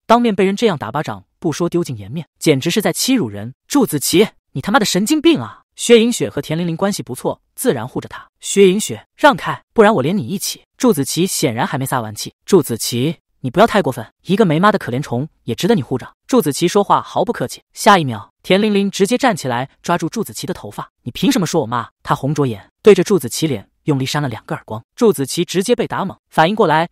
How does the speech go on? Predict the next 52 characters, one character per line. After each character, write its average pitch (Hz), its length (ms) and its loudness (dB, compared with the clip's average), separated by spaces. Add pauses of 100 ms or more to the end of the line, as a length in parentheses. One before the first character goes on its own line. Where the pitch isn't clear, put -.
(120)
拳 156 220 -4
打 190 120 0
脚 117 200 -8
踢 - 120 -10
挣 185 160 -6
扎。 - 220 -14 (120)
“天 208 340 2
哪， 151 180 -6 (220)
你 135 80 0
们 147 100 2
别 160 160 2
打 113 140 0
了！” 107 220 -12 (100)
其 202 180 -2
他 240 140 0
千 220 180 -2
金 208 300 -4
赶 156 160 -2
紧 127 120 -10
上 139 140 -6
前 127 160 -10
拉 156 140 -4
架。 - 160 -10 (120)
“啊， 147 260 -2 (480)
你 143 80 0
们 185 60 4
谁 165 140 4
推 254 140 4
我？ - 320 0
谁 - 280 -2
踩 233 140 2
我 170 80 0
的 156 80 -2
脚？ 117 340 -10 (100)
快 - 160 -2
拿 139 120 0
开！” 214 240 -2 (140)
该 139 220 0
死 - 200 -6
的， 113 200 -10 (140)
别 139 180 4
扯 160 160 2
我 131 60 2
的 110 80 -6
衣 120 120 -2
服！ - 160 -8 (140)
现 196 240 4
场 110 180 -8
一 117 80 -8
片 180 140 -2
混 165 200 0
乱。 98 120 -10